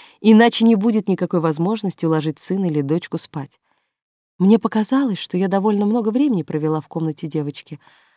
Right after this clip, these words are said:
однако в доме ещё никто не спал. Решив, что прямо сейчас сложить с бароном необходимый разговор не получится, просто кивнула ему, что всё в порядке, попрощалась со всеми и ушла к себе. Уснуть долго не получалось.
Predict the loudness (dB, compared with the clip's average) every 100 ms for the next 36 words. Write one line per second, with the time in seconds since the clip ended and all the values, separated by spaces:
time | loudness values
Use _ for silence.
0 | _ _ 2 2 2 0 -4 -2 0 0
1 | -2 -4 -4 -4 -6 -6 -6 -8 -10 -12
2 | _ _ _ _ _ _ _ -2 0 2
3 | 0 0 -2 0 0 -2 -4 -4 -2 -4
4 | -2 -2 0 -2 0 0 0 0 -2 -2
5 | -4 -2 -4 -4 -4 -2 -2 -4 -4 -4
6 | -4 -6 -12 -12 -14 _ _ _ _ _
7 | 2 2 0 -2 0 0 0 0 0 -2
8 | -4 -6 -8 -8 -6 -4 -4 -6 -12 -18
9 | _ _ _ _ _ -2 0 -4 -2 -2
10 | -4 -4 -10 -6 0 0 0 -4 -8 -8
11 | -12 -10 -12 -14 _ _ _ _ _ _
12 | _ _ -10 0 2 2 2 0 0 -2
13 | -4 -6 -8 -8 -8 -8 -14